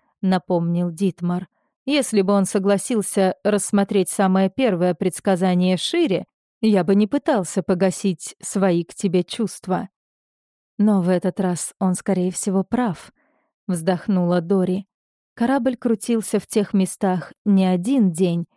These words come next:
но попасть домой не вышло. Там должна быть я. Мы ведь всё обговорили. Портал откроется, и меня заберёт твоя шхуна. Я не собираюсь возвращаться в Волингу. Мне всё равно тревожно.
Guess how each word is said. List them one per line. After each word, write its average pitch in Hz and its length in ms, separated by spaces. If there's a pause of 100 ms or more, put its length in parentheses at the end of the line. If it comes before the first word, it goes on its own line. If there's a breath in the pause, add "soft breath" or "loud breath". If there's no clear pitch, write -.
(280)
но 190 160
попасть 180 420
домой 175 360
не 180 140
вышло. 190 500 (640)
Там 247 200
должна 190 400
быть 180 300
я. 180 260 (560)
Мы 277 160
ведь 262 180
всё 277 300
обговорили. 185 760 (400)
Портал 247 420
откроется, 185 800 (300)
и 220 80
меня 196 360
заберёт 202 540
твоя 185 320
шхуна. 190 600 (360)
Я 202 240
не 190 140
собираюсь 185 680
возвращаться 185 840
в 175 100
Волингу. 175 680 (840)
Мне 185 280
всё - 220
равно 175 320
тревожно. 165 720